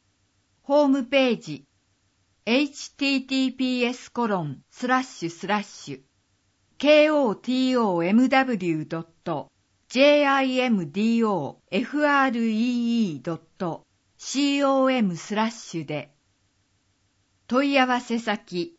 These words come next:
公益社団法人、東京都助産師会、江東地区分会、休日版良心学級事務局、委託事業者。電話、零九零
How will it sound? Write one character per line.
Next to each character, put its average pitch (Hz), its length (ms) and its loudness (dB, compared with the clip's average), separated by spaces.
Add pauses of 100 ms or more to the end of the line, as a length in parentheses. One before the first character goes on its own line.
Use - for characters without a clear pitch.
(720)
公 294 260 2
益 285 240 0
社 247 180 0
団 262 260 4
法 254 300 0
人、 165 380 -8 (300)
東 294 260 2
京 294 240 2
都 202 240 -2
助 190 100 -4
産 254 300 2
師 - 160 -12
会、 165 320 -6 (420)
江 294 280 4
東 294 240 2
地 - 140 -12
区 180 140 0
分 202 280 0
会、 185 420 -6 (300)
休 285 220 0
日 262 280 -6
版 233 300 2
良 262 180 2
心 269 320 -2
学 262 260 -2
級 185 280 -4
事 165 140 -8
務 226 180 2
局、 175 480 -10 (720)
委 214 120 -6
託 269 300 0
事 233 160 0
業 240 240 2
者。 165 360 -8 (1160)
電 226 320 4
話、 196 260 -2 (640)
零 285 260 4
九 277 380 -2
零 170 460 -2